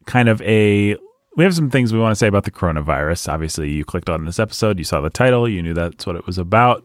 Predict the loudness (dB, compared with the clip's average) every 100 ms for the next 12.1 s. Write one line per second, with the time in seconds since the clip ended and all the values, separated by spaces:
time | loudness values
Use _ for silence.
0 | _ 0 2 0 0 0 0 0 -2 0
1 | 0 2 -2 0 2 2 0 2 2 0
2 | -6 _ _ _ _ _ 2 2 0 -4
3 | 0 2 2 -2 -6 -4 -4 2 2 2
4 | 0 0 2 4 2 0 -4 -10 _ 0
5 | 2 2 0 0 0 0 2 2 -2 -6
6 | -4 -2 2 2 2 2 0 0 -2 -2
7 | 0 0 -2 -6 -2 -2 -2 -6 -18 -20
8 | _ _ -2 2 2 0 _ -8 0 2
9 | 4 4 4 2 2 2 0 -4 _ _
10 | _ -4 0 2 4 2 4 4 4 2
11 | -2 -2 2 2 2 -2 0 2 2 -2